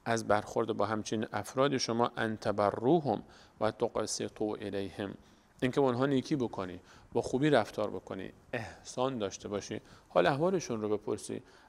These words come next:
از احوالشون خبر بگیری، با مشکلاتشون رسیدگی بکنی، مشکلی داشتن مشکلشون رو برطرف بکنی، از دستت کاری برمیاد این رو برای اونها انجام بدی، کمکشون بکنی، راهنماییشون بکنی،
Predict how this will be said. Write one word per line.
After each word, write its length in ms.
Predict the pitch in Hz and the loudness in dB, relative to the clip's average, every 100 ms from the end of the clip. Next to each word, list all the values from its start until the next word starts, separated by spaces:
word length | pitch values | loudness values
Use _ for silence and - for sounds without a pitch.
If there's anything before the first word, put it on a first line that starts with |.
| - | 0
از 180 | 127 | 2
احوالشون 460 | 120 110 147 131 143 | 2 2 0 -2 -6
خبر 340 | - 107 135 | -2 0 0
بگیری، 360 | 117 101 101 95 - - - | -2 -6 -6 -6 -10 -20 -10
با 80 | - | -4
مشکلاتشون 680 | 110 - 117 117 123 - 113 | -4 -2 -4 -2 -6 -6 -6
رسیدگی 420 | - 104 101 139 | -6 -8 -6 -6
بکنی، 440 | 127 - 98 92 - _ _ | -8 -8 -8 -8 -14 _ _
مشکلی 320 | 113 - 135 | -10 0 2
داشتن 280 | 123 117 120 | 2 0 -4
مشکلشون 560 | 107 101 - 135 - 131 | -6 -6 -6 -6 -6 -6
رو 60 | |
برطرف 520 | 113 101 - 104 98 | -6 -6 -8 -10 -8
بکنی، 340 | - - 101 98 - - - - | -12 -8 -10 -10 -16 -20 -14 -2
از 320 | 113 110 117 | 0 0 2
دستت 440 | 120 123 - 120 | 2 2 -2 -4
کاری 260 | - 131 139 | 2 2 4
برمیاد 440 | 117 104 104 101 | 2 0 -4 -8
این 100 | 120 | -8
رو 100 | 113 | -8
برای 200 | 110 107 | -4 -4
اونها 300 | 110 117 117 | -4 -4 -4
انجام 480 | 120 107 104 127 131 | -4 -6 -6 -4 -4
بدی، 260 | 107 101 98 - - - | -4 -8 -12 -16 -20 -8
کمکشون 580 | - 135 143 120 117 104 | -4 -2 -2 -6 -6 -8
بکنی، 400 | 98 104 98 98 - - | -8 -8 -8 -12 -18 -8
راهنماییشون 680 | - 113 110 107 107 139 113 | 0 0 0 -2 -2 -4 -6
بکنی، 380 | 107 - 101 95 | -8 -8 -10 -10